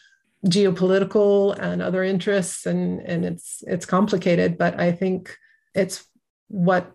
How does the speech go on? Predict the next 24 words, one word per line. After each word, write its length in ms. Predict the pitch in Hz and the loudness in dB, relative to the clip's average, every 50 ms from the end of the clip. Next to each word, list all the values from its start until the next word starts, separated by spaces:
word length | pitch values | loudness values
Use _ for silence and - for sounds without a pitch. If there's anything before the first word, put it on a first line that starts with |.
| _ - | _ -6
the 300 | 175 175 - 185 180 - | -6 -4 -2 -2 -2 0
era 320 | 185 185 180 185 180 185 | 2 2 2 2 2 2
is 140 | 185 185 - | 0 -2 -4
calling 340 | - - 180 180 190 196 185 | -4 -4 -2 -2 0 0 -2
for, 300 | 175 - 202 208 214 208 | 0 0 0 2 2 2
and 120 | 196 185 | 0 0
we 100 | 185 180 | 0 0
have 260 | 170 175 175 170 - - | 0 0 -2 -4 -6 -6
to 80 | - | -4
be 120 | 160 175 185 | -2 -2 0
bold 400 | 160 175 175 180 180 185 175 180 | 0 2 2 2 2 2 2 0
and 140 | 190 185 | 0 0
brave 440 | 175 180 175 175 180 185 190 190 175 | 0 0 0 2 2 0 0 0 0
and, 340 | 180 170 170 170 170 170 170 | -2 -2 0 0 -2 -2 -4
and 180 | 185 180 196 175 | -4 -4 -4 -4
try 180 | - 180 180 | -2 -2 -2
to 60 | 180 | -2
find 300 | 175 175 175 175 170 185 | -2 -2 -2 -2 -2 -2
these 180 | 202 190 175 - | -2 -4 -6 -6
solutions. 640 | - 175 175 190 190 185 - - 170 180 180 - - _ _ _ _ _ - | -4 -2 -2 -2 -2 -4 -6 -6 -6 -6 -8 -10 -14 _ _ _ _ _ 0
And 180 | 190 190 202 | 2 2 4
debt 280 | 180 202 196 - - - | 4 2 2 0 -4 -8
for 140 | - - 208 | -4 -2 0
nature 580 | 196 190 185 180 185 - 196 180 180 175 180 | 2 2 2 2 0 0 0 0 0 -2 -4